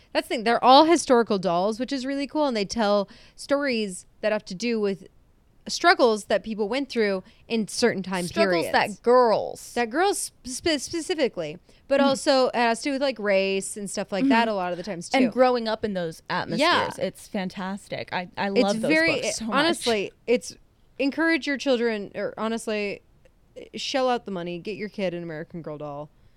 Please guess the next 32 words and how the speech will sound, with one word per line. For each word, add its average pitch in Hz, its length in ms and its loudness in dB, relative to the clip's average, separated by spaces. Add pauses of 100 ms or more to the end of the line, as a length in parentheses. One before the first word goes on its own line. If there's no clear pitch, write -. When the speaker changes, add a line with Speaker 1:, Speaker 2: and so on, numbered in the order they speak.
Speaker 2:
So - 140 -4
they 220 80 2
can 233 120 -2
emotionally 220 500 -2
bond 170 320 -4
with 196 180 -10
one. 202 240 0
Speaker 1:
Yeah, 214 220 -6
so 180 180 -14
they 214 140 -6
can 254 100 -6
emotionally 247 380 -4
bond 180 500 -2
and 262 300 0
learn 220 420 -4
something 190 640 -8
about 175 160 -4
history 202 360 -6
and 220 180 -6
literally 330 440 0 (240)
have 302 200 4
an 302 80 0
emotional 254 420 0
connection 220 520 -4
to 208 100 -4
that 202 160 -2
Speaker 2:
Mm-hmm. 311 80 -6
Speaker 1:
part 196 200 -4
of 185 100 -10
history 180 380 -8
as 156 220 -10
well. 131 360 -10